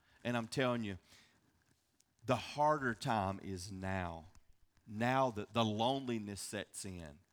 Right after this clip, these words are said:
and the whys and the sleepless nights.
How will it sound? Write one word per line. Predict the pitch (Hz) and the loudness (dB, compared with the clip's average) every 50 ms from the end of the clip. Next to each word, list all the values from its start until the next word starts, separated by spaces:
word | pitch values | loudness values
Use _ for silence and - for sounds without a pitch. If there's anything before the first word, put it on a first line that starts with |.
| _ _ _ _ - - - - - | _ _ _ _ -20 -20 -12 -4 0
and | 110 120 123 117 110 | 2 4 4 4 4
the | 113 113 101 | 2 0 0
whys | - - - 147 139 139 139 139 131 131 123 113 101 95 95 101 | -2 -4 2 6 8 10 10 10 10 8 8 8 6 4 2 0
and | 120 113 110 | -2 -2 -2
the | 104 104 | -2 -4
sleepless | 104 - - - 151 151 160 170 160 - 139 123 117 - - | -4 -4 -4 -2 2 2 2 2 2 -2 -4 -4 -4 -4 -6
nights. | 113 110 107 104 101 92 76 - _ - - - - | -2 -2 -2 0 -2 -4 -6 -8 _ -14 -12 -12 -12